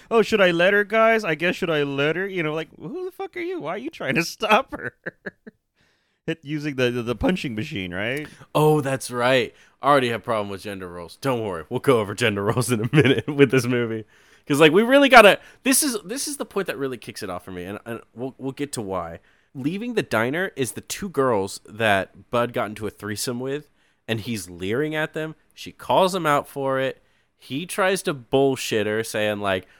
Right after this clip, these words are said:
Speaker 2: "Well, I can't just keep my eyes closed, you know? I didn't do anything wrong."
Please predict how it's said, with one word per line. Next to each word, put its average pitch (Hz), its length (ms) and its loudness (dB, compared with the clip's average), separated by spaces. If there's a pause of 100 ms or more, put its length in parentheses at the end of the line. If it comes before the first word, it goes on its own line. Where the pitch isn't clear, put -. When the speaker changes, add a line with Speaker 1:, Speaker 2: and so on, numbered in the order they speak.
(200)
Speaker 2:
"Well, 143 120 -4
I 156 80 -4
can't 202 340 -4
just 170 320 -8
keep 185 260 -6
my 135 440 2
eyes - 140 -4
closed, 170 560 -2
you 180 80 -4
know? 175 200 -2
I 202 80 -2
didn't 202 200 -8
do 156 120 -2
anything 151 320 -2
wrong." 151 240 0